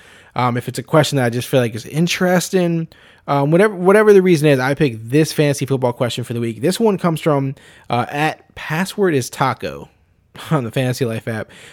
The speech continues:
um, inside the, uh, Clock Dodgers chat. He's a cool dude, comes around a lot. Um, so he just asked a simple question. Um, should he trade away Gillislee, New England Patriots running back,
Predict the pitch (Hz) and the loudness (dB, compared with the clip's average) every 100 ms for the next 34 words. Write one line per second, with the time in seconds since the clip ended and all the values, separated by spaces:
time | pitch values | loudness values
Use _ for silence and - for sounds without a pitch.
0 | - 123 117 131 131 131 120 113 113 113 | -8 -4 -2 -2 -2 -2 -2 -4 -4 -4
1 | 107 - 147 143 123 117 - - 113 104 | -6 -4 -2 -2 -4 -4 -6 -4 -4 -4
2 | 113 107 131 123 127 120 120 120 120 117 | -8 -4 -4 -2 -2 -2 -4 -4 -4 -4
3 | 113 - - - - 123 123 123 160 233 | -6 -8 -14 -20 -12 -6 -4 2 2 2
4 | - 262 - - 202 185 202 - 127 110 | 2 0 0 -2 -2 2 2 2 -2 -4
5 | 117 120 147 165 175 185 190 185 175 165 | -6 -4 2 2 4 4 4 6 6 4
6 | 143 151 143 147 143 143 - _ 147 143 | 2 0 0 2 0 -2 -8 _ -4 2
7 | 165 165 151 143 135 135 123 120 117 | 2 2 0 -2 -2 -2 -2 -2 -4